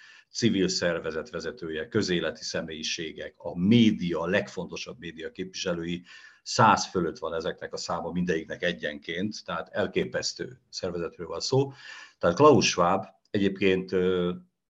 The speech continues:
ö, mentora javaslatára, tehát Kissinger, mert ő Kissingernél tanult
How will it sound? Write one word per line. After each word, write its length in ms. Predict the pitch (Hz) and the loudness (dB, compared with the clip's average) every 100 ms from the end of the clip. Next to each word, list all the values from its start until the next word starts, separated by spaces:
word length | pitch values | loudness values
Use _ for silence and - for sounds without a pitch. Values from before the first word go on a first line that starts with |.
| _ _ - | _ _ -4
ö, 600 | 90 85 85 85 82 80 82 | -2 0 -2 -4 -2 -2 2
mentora 680 | 110 107 - 80 76 76 - | 6 6 2 -2 -4 -8 -8
javaslatára, 840 | 87 78 76 - - 87 85 87 | -6 -6 -6 -10 -12 -10 -10 -8
tehát 260 | 85 80 | -8 -10
Kissinger, 680 | - 123 127 76 76 82 - _ | 2 2 2 -4 -8 -14 -18 _
mert 260 | 90 82 | -10 -6
ő 140 | 92 85 | -6 -4
Kissingernél 720 | 110 107 85 80 76 73 76 | -4 -4 -6 -8 -8 -10 -10
tanult 540 | 78 73 78 92 127 | -10 -10 -8 -8 -10